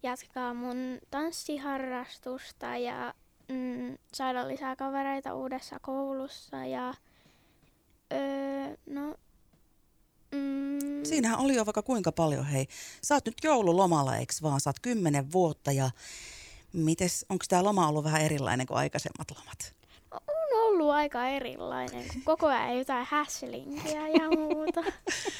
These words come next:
Speaker 2: Ja sä oot menossa uuteen kouluun sitten, kun nyt kevätlukukausi alkaa.
Speaker 1: Joo.
Speaker 2: Hyvä asenne oli ja varmasti toivotaan, he, että siellä on mukavia tyyppejä. Uskon, että on. Mm,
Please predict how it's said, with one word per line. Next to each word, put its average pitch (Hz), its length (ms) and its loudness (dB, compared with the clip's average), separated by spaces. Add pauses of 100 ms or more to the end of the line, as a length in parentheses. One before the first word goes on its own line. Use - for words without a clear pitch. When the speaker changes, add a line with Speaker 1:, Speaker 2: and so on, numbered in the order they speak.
(160)
Speaker 2:
Ja 220 60 -2
sä 220 80 4
oot 220 100 4
menossa 233 300 2
uuteen 170 320 4
kouluun 139 380 4
sitten, - 280 -6
kun 131 260 0 (140)
nyt 151 160 -6 (340)
kevätlukukausi 143 680 0
alkaa. - 360 -2 (180)
Speaker 1:
Joo. 277 400 -2 (340)
Speaker 2:
Hyvä 214 240 4
asenne 139 400 0
oli 123 160 -2
ja 135 120 -2
varmasti 151 420 0
toivotaan, 147 400 0
he, 135 100 -2
että - 140 -8
siellä 147 180 -2
on 143 60 -4
mukavia - 480 -6
tyyppejä. 151 460 -8
Uskon, 135 500 -2
että - 280 -6 (100)
on. 139 300 0 (840)
Mm, 156 600 0